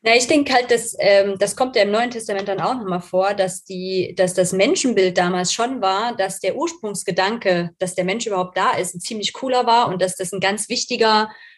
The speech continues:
Bestandteil der Schöpfung gewesen ist, aber der Mensch dem nicht standgehalten hat. Ähm, also ich finde ja in der, in der Auszug-, Auszugsgeschichte, ähm, äh,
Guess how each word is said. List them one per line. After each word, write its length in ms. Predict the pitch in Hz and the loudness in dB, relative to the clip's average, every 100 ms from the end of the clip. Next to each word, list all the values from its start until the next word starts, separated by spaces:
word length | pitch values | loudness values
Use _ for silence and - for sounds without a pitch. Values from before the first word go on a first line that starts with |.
| _ | _
Bestandteil 560 | 214 233 226 269 226 202 | -4 0 -2 -2 -2 -2
der 100 | 196 | -2
Schöpfung 420 | 208 180 214 196 | -4 -6 -8 -6
gewesen 380 | 180 190 208 185 | -2 -2 -2 -6
ist, 140 | 214 | -4
aber 140 | 170 | -2
der 200 | 190 180 | 0 0
Mensch 260 | 196 208 214 | 0 -4 -4
dem 140 | 190 180 | -4 -4
nicht 140 | 175 | -4
standgehalten 640 | 190 202 202 165 165 170 | -6 -6 -6 -6 -4 -4
hat. 160 | 165 165 _ - - - _ | -4 -6 _ -18 -18 -18 _
Ähm, 420 | - 190 185 190 - | 2 4 4 2 2
also 160 | 190 | 0
ich 140 | - - | 0 0
finde 200 | 233 208 | 0 2
ja 60 | 170 | 2
in 100 | 190 | 4
der, 280 | 185 185 - | 4 4 2
in 100 | 185 | 0
der 280 | 180 - | 0 0
Auszug-, 680 | 202 208 - - 185 180 - - | -4 -4 -6 -8 -10 -10 -12 -4
Auszugsgeschichte, 1200 | - 226 - 185 175 - 175 202 190 - 233 247 - - _ _ - | 0 2 2 -2 -4 -2 -2 0 0 2 2 2 -4 -20 _ _ 2
ähm, 580 | 190 190 185 185 180 - | 4 6 4 0 -4 -4
äh, 240 | - - | -6 -6